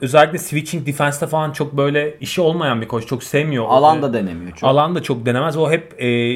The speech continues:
Speaker 1: ro-, yani savunmadaki birebir de iyi kalıp yardımı iyi getirmeye yönelik bir savunma kurgusu var. Yani boyalı alandaki,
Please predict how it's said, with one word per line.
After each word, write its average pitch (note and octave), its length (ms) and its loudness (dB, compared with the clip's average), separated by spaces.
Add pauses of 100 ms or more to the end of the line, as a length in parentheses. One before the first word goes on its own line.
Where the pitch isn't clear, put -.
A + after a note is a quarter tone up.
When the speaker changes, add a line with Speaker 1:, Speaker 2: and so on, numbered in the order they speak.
Speaker 1:
ro-, B2+ 260 -4
yani A#2 260 -2
savunmadaki C3+ 880 0
birebir C#3+ 380 2
de E3+ 120 2
iyi C#3 260 -2
kalıp D3 260 2
yardımı D3+ 420 6
iyi C#3+ 220 -2
getirmeye B2+ 480 -2
yönelik B2 380 0
bir A2+ 100 -2
savunma A2 380 -4
kurgusu G#2 360 -4
var. G#2 80 2
Yani G#2+ 160 -2
boyalı A#2 240 4
alandaki, B2 600 -2